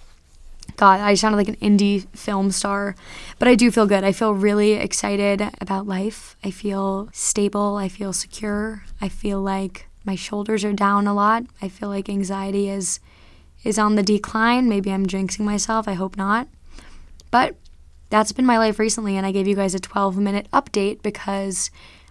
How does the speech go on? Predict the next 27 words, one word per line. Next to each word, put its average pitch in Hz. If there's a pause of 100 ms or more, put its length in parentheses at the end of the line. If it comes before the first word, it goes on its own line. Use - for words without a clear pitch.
I 214
haven't 226
been 226
back 214
in 208
a 196
while, 202
and 202
I 208
really, 208
really, 208
really 190
wanna 185
be 185
consistent 190
with 196
this, 190 (400)
you 214
guys. -
I -
love 208
this 208
podcast 196
so 196
much. 185
It's -
ridiculous. 202